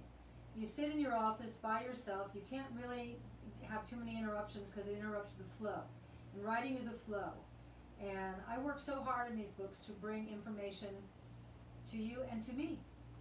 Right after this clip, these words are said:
I, I, I am so informed at this stage of my life, and... Um, I'm so grateful for having had this opportunity. And it really happened by accident. I didn't plan to be a writer.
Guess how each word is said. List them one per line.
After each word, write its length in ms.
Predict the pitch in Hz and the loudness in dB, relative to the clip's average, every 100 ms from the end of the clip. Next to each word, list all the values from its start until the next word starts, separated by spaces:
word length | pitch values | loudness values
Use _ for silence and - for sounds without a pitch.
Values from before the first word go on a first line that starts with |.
| - - | -12 -4
I, 200 | 214 214 - 220 | 2 4 2 2
I, 380 | 233 254 254 - - - - - - - - - - - - | 4 4 0 -2 -8 -10 -10 -10 -12 -10 -12 -12 -12 -8 -4
I 220 | 254 269 226 | 0 0 0
am 180 | 208 202 | 0 -2
so 580 | - 294 302 320 330 - | 0 4 6 8 6 2
informed 600 | 247 240 269 247 180 170 | -4 -4 0 0 0 -2
at 120 | - | -4
this 120 | 226 | -6
stage 280 | - 226 220 | -4 -2 0
of 140 | 202 190 | -2 -2
my 180 | 180 185 | -2 0
life, 360 | 208 165 175 - - - - - - - 196 | 0 0 -4 -10 -14 -14 -14 -14 -16 -8 -2
and... 380 | 190 185 185 175 - | 0 0 -2 -6 -6
Um, 340 | 190 185 180 175 180 175 - - - - - - | -4 0 0 -2 -4 -8 -10 -12 -12 -12 -10 -4
I'm 120 | 208 | -2
so 240 | 208 269 233 175 | 0 0 0 0
grateful 440 | 185 269 320 - - 202 | 2 4 4 0 -6 -4
for 80 | |
having 280 | 202 208 196 180 | -2 -2 -2 -4
had 140 | 202 196 | -4 -4
this 140 | 175 202 | -6 -4
opportunity. 680 | 175 202 - 254 247 180 185 220 - - - - - - | -4 -4 -6 -4 -4 -4 -4 -8 -10 -12 -14 -14 -12 -2
And 260 | 214 208 220 | 0 2 0
it 60 | 226 | 2
really 320 | 302 370 269 | 4 6 6
happened 400 | 226 262 269 208 | 4 2 2 0
by 120 | 196 196 | 0 0
accident. 440 | 233 240 247 196 175 185 | -2 -2 -4 -4 -4 -2
I 60 | |
didn't 200 | 285 - | -2 -2
plan 120 | 202 175 | -4 -6
to 140 | 170 175 | -4 -4
be 80 | |
a 60 | 175 | -2
writer. 420 | 170 170 180 220 | 0 0 0 -2